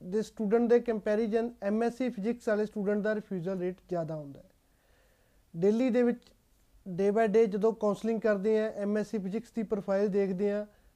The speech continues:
ਤਾਂ ਉਹਨਾਂ ਦੀ ਰਿਫਿਊਜ਼ਲ ਦਾ ਜਦੋਂ ਪਿੱਛੇ ਦਾ ਆਪਾਂ ਰੀਜ਼ਨ ਜਾਣਨ ਦੀ ਕੋਸ਼ਿਸ਼ ਕਰਦੇ ਹਾਂ, ਤਾਂ mostly ਹੁੰਦਾ ਹੈ ਕਿ ਕੋਰਸ ਗਲਤ ਚੂਜ਼ ਕੀਤਾ ਹੈ। ਹੁਣ ਹੁੰਦਾ ਕੀ ਹੈ, ਅਗਰ ਤੁਹਾਡੀ ਬੀ ਐਸ ਸੀ ਨਾਨ ਮੈਡੀਕਲ ਕੀਤੀ ਹੈ ਜਾਂ ਐਮ ਐਸ ਸੀ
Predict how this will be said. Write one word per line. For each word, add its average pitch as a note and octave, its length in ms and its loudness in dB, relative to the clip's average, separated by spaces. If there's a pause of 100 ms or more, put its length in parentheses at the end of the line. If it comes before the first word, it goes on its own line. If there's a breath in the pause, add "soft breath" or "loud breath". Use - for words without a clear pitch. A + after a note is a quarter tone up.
(200 soft breath)
ਤਾਂ A#3+ 120 2 (140)
ਉਹਨਾਂ A#3+ 300 2
ਦੀ B3 220 0
ਰਿਫਿਊਜ਼ਲ G#3+ 460 0
ਦਾ A#3+ 100 6
ਜਦੋਂ A3 240 2
ਪਿੱਛੇ A#3 300 -2
ਦਾ A#3 100 4
ਆਪਾਂ A3 240 0
ਰੀਜ਼ਨ G3+ 300 0
ਜਾਣਨ G#3+ 280 0
ਦੀ G#3 120 -4
ਕੋਸ਼ਿਸ਼ G#3 380 -6
ਕਰਦੇ G3 340 -2
ਹਾਂ, G#3 120 -6 (600 soft breath)
ਤਾਂ B3+ 100 4
mostly B3 600 4
ਹੁੰਦਾ A#3 260 4
ਹੈ A#3+ 140 0
ਕਿ A#3+ 380 0 (160)
ਕੋਰਸ B3 340 2
ਗਲਤ G#3+ 280 0
ਚੂਜ਼ G#3 300 -4
ਕੀਤਾ - 320 -10
ਹੈ। - 80 -20 (960)
ਹੁਣ C4 200 4 (140)
ਹੁੰਦਾ G#3+ 300 4
ਕੀ B3 280 0
ਹੈ, G#3 280 0 (720)
ਅਗਰ A3 180 2
ਤੁਹਾਡੀ A3+ 380 4
ਬੀ G3 240 2
ਐਸ G#3+ 100 2
ਸੀ A#3 120 -2
ਨਾਨ G#3+ 220 2
ਮੈਡੀਕਲ G#3+ 360 0
ਕੀਤੀ A3+ 440 -2
ਹੈ A#3 160 -2 (300)
ਜਾਂ G#3+ 200 0
ਐਮ G#3 260 -2
ਐਸ A3 160 -4
ਸੀ A#3+ 140 0